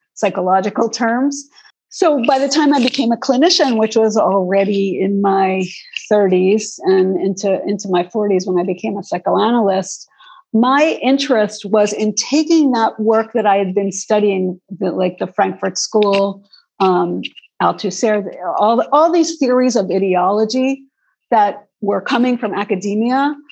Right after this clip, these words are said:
I wanted to understand how we imbibe them on an individual level, how we become, um,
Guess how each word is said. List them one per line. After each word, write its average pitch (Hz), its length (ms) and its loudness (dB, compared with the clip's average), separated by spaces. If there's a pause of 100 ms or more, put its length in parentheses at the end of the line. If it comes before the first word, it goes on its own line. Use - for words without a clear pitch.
(340)
I 262 640 2
wanted 233 640 0 (120)
to 233 160 0
understand 220 720 0
how 240 460 2
we 247 220 0
imbibe 208 640 0
them 185 420 -2 (600)
on 247 240 2
an 269 140 2
individual 185 720 -2
level, 160 400 -4
how 233 240 0
we 247 480 0
become, 214 600 0
um, 185 560 0